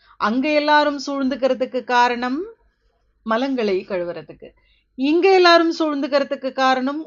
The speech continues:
உடலில் உள்ள மலங்களை கழுவதற்கு. குளிக்கிறதுக்காகத்தானே இங்க பொய்கைக்கு வராங்க,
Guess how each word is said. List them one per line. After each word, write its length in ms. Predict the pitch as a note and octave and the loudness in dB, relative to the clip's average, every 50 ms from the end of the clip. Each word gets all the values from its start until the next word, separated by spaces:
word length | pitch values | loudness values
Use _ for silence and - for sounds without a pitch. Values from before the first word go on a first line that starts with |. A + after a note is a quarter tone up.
| - - | -10 -10
உடலில் 420 | G#3+ A3 C#4 D#4 D#4 F4 E4 E4+ | -6 -4 -4 -2 -2 -2 -2 -2
உள்ள 160 | F4 E4 D#4+ | -2 -2 -4
மலங்களை 520 | D4+ D4+ C#4+ C4+ C4+ B3+ A#3 A3+ G#3+ A3+ B3+ | -4 -4 -4 -4 -6 -4 -4 -4 -6 -6 -6
கழுவதற்கு. 640 | - A3+ G3 F#3 E3+ D#3+ D#3 E3 - _ _ _ _ _ _ _ _ _ _ _ _ _ _ _ _ | -8 -8 -8 -6 -8 -10 -10 -14 -16 _ _ _ _ _ _ _ _ _ _ _ _ _ _ _ _
குளிக்கிறதுக்காகத்தானே 800 | C#4+ D4+ D4 D#4 D4 D4 C#4+ C4+ C4+ C4+ C4 C4+ C4+ D4 D#4 D#4 | -8 -6 -2 -2 -4 -4 -2 -2 -2 -2 -2 -2 -4 -2 -4 -4
இங்க 100 | C4+ C4+ | -4 -4
பொய்கைக்கு 400 | G#3+ A#3 A#3 A3+ A3+ G#3+ G#3 G#3 | -2 -2 -2 -2 -2 -4 -4 -4
வராங்க, 420 | F#3 F3+ F3 E3+ E3+ F3+ A3 G#3+ | -6 -4 -4 -6 -4 -4 -6 -6